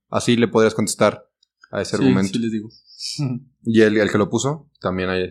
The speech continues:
Speaker 1: lo
Speaker 2: Sí.
Speaker 1: podría contestar. Este, ojalá veas este episodio,
Speaker 2: <laughs>
Speaker 1: joven. Eh,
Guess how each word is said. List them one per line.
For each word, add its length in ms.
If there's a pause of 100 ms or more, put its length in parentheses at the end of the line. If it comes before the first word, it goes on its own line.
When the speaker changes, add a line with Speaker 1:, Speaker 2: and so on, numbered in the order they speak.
(120)
Speaker 1:
lo 80
Speaker 2:
Sí. 80
Speaker 1:
podría 160
contestar. 460 (440)
Este, 200
ojalá 320
veas 200
este 180
episodio, 400
Speaker 2:
<laughs> 440
Speaker 1:
joven. 380 (580)
Eh, 580